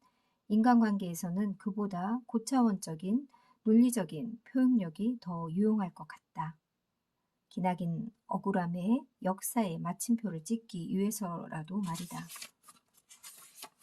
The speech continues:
영혼 없는 리액션의 쓸모. 나의 진짜 모습과 말에 의해 만들어진 모습에는 차이가 있다.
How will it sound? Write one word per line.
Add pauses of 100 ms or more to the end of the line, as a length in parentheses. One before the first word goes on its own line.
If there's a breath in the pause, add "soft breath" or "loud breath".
(2750)
영혼
없는
리액션의
쓸모. (1800)
나의
진짜
모습과
말에
의해
만들어진
모습에는
차이가
있다.